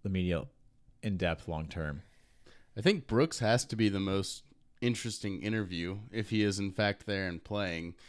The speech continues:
Speaker 2: just 'cause
Speaker 1: The guy who most often gives, like, one word answers.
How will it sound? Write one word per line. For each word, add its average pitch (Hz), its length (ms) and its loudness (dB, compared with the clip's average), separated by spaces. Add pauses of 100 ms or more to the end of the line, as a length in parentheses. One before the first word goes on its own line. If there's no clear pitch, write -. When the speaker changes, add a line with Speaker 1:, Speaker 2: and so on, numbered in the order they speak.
(440)
Speaker 2:
just - 220 -4
'cause 87 180 -2
Speaker 1:
The 107 140 0
guy 98 180 2
who 113 180 0
most 85 420 -4
often 80 340 -4
gives, 76 200 -8
like, 80 160 -8
one 80 260 -8
word 71 180 -8
answers. 69 360 -10